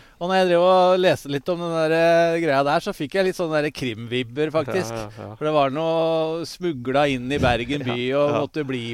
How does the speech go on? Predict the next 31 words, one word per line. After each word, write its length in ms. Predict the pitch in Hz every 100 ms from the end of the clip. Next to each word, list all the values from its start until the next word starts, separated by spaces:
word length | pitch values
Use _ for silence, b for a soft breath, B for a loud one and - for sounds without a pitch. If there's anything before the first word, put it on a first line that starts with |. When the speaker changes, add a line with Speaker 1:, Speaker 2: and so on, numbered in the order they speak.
| 110
Speaker 1:
på 80 | 143
hotellrommet, 640 | 143 - 120 113 110 113 131
og 60 |
kunne 240 | 151 120 107
ikke 140 | 123
gå 80 | 131 117 101
ut, 160 | 113
og 160 | 143 117
Speaker 2:
Ja, 60 | 143
ja, 140 | 175
Speaker 1:
fortell 240 | - 185 175
Speaker 2:
ja. 60 | 190
Speaker 1:
litt 120 | 254
om 80 | 247
den 80 | 226
greia 220 | 202 165
Speaker 2:
Nei, 80 | 185
Speaker 1:
der. 140 | 269
Speaker 2:
det 60 | 240
var, 120 | 214 190 208
<laughs> 200 | 185 214
det 100 | 165 160
var 160 | 196
det. 60 | 165
Det 80 | 170 -
skulle 240 | 160 127
jo, 100 | 143 170 170 170 165 160 156
det 80 | 151
skulle 260 | - 127 127
jo 80 |
signeres 480 | 131 143 113 110 117